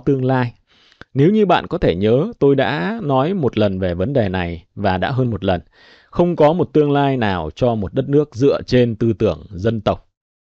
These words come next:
cực đoan và tân phát xít. Không có một tương lai nào cho một đất nước dựa trên những hệ tư tưởng, à, bài xích và hận thù đối với dân tộc và các quốc gia khác. Đây là nơi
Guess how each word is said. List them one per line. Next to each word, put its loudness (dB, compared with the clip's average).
cực -4
đoan 4
và -2
tân -4
phát -6
xít. 2
Không -2
có 2
một -4
tương 2
lai 0
nào 0
cho -2
một -2
đất 0
nước -2
dựa 0
trên 0
những -4
hệ 0
tư 2
tưởng, 0
à, -4
bài 2
xích 0
và -2
hận -4
thù -2
đối -2
với 2
dân 0
tộc -4
và -2
các -2
quốc -2
gia 0
khác. 0
Đây 6
là 4
nơi 4